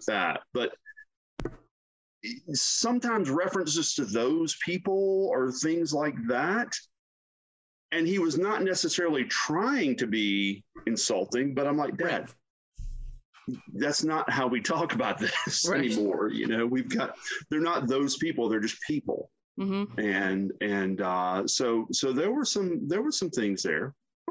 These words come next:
Speaker 1: partly because of his age and, and so forth. But, uh, uh, you know, we'll, we'll have some, I would be very interested to see how he would be reacting to the C R T stuff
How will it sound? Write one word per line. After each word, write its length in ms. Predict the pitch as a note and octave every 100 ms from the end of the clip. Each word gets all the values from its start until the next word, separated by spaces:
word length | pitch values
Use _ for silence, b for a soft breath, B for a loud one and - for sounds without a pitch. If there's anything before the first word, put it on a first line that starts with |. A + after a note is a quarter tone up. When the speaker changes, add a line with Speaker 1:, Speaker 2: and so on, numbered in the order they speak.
| F#4
Speaker 1:
partly 260 | D#4+ F4 C4+
because 260 | E3+ D#3 B2+
of 40 |
his 140 | C3+ A#2
age 360 | F#2+ F#2+ C#3
and, 220 | D3 B2 -
and 320 | A#2 A2+ A2
so 200 | - A2+
forth. 380 | - F#2+ E2+ - -
But, 280 | A2 G2+
uh, 360 | A2+ G2+ F#2 G2 - _ _ _ _ _ _ F#3+
uh, 500 | F#3 F3+ F#3+ G3+ -
you 140 | F3+
know, 160 | F#3 F3+ F3+ -
we'll, 200 | - G#3+
we'll 220 | A3+ A3+ A#3
have 120 | A#3
some, 400 | - D3+ B2+ D3 _ _ _ _ _ _
I 100 | D3+
would 220 | E3 D3+ C#3
be 140 | E3
very 420 | C3+ F3 A3+ G#3
interested 360 | F#3+ E3+ - B2
to 60 |
see 200 | A#2+ -
how 180 | C#3 B2
he 140 | A#2+ C3
would 180 | A2
be 140 | G2+ A2
reacting 680 | G2 G2+ G2+ G#2 - G2+ G2
to 120 | G#2
the 100 | F#2
C 320 | - - A2
R 160 | G2+ F#2+
T 260 | - G2
stuff 380 | F#2+ - - -